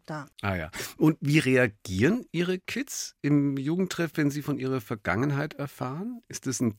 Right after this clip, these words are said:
Speaker 2: Türöffner oder, äh, reden Sie da gar nicht drüber?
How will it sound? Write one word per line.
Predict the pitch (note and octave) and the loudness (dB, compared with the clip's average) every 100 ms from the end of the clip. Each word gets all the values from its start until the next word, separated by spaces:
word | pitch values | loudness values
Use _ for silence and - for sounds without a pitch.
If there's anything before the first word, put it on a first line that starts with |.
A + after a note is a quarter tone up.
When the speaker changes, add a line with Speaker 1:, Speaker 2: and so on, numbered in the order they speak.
| - | -8
Speaker 2:
Türöffner | - C#3+ G3 - F3 - F3 F#3+ B3+ A3+ | -4 0 0 0 -2 0 2 2 0 -4
oder, | C#3 C#3+ C#3+ C#3 - - - - | -2 2 2 0 -4 -20 -20 -4
äh, | A2 | 2
reden | G#2+ F#2 A2 B2 | 2 4 2 2
Sie | A2+ | 2
da | F#2+ | 0
gar | E2 - F2 B2 | -2 -2 -2 0
nicht | F3+ F3 | -2 -4
drüber? | - D#3 D#3+ F3 F3 | -8 -6 -4 -2 -4